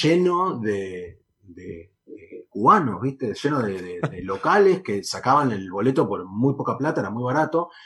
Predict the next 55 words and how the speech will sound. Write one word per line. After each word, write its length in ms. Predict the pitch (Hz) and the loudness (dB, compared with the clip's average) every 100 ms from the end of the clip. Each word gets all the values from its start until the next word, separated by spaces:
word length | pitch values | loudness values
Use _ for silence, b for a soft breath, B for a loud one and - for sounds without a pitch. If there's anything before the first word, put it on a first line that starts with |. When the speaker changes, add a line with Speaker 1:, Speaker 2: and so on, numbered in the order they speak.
| B | B
Speaker 1:
y 100 | 104 | -6
los 140 | 107 101 | -4 -2
tipos 220 | 151 170 | 0 0
se 120 | 151 | 0
pedían 460 | 117 107 131 165 156 | -2 2 4 4 4
las 100 | 117 | 0
vacaciones 400 | 104 101 147 165 | -2 -4 0 0
para 160 | 147 101 | -2 -6
el 80 | 92 | -8
Festival 360 | 104 113 131 | -8 -2 2
de 80 | 135 | 2
Cine, 240 | 131 165 131 | 2 2 2
porque 140 | 98 | -2
es 100 | - | -6
un, 240 | 113 101 - B B 320 311 247 _ _ | -4 -6 -10 B B -20 -18 -20 _ _
Speaker 2:
Qué 160 | - | -20
Speaker 1:
es 180 | - 120 | -12 -6
Speaker 2:
genial. 120 | 127 117 | 0 0
Speaker 1:
una 300 | 104 101 98 | 0 -4 -4
ventana 380 | 104 98 139 143 | -6 -2 0 2
al 80 | 117 | 4
mundo, 480 | 190 247 127 101 | 6 6 6 2
¿no? 140 | 110 165 | 0 0
O 40 | |
sea, 180 | 127 101 | 0 -4
ellos 200 | - 110 | -4 -4
no 80 | 117 | 4
tienen 200 | 180 165 | 4 6
la 100 | 117 | 2
posibilidad 320 | 104 113 113 | 0 -2 0
de 60 | 110 | 0
ver 120 | 110 | -2
un 80 | 104 | -2
cine 300 | - 120 110 | 0 0 0
así 260 | - 117 | -2 -4
tan, 240 | 113 110 104 | -4 -6 -6
Speaker 2:
Claro. 200 | 95 92 _ _ _ _ _ | -10 -14 _ _ _ _ _
Speaker 1:
eh, 400 | 92 90 87 _ | -20 -20 -20 _
universal 680 | 127 127 127 120 - 139 135 | 2 4 4 0 0 2 2
durante 380 | 120 107 107 113 | 2 0 -2 2
el 60 | |
año. 480 | 127 113 98 92 90 | 2 2 -4 -10 -14
No 100 | 104 | -10
sé 160 | 110 160 | 0 4
hoy 160 | 156 135 | 6 6
cómo 180 | 110 | 2
estará, 240 | 98 110 104 | -4 -6 -4
pero 220 | 98 104 | -4 -6
eso 300 | 107 123 127 | -6 -2 -2
fue 160 | - 123 | 0 -2
en 60 | |
el 40 | 117 | -2
dos 120 | 104 | -2
mil 180 | 113 123 | -2 0
ocho. 340 | 147 143 - | 0 0 -4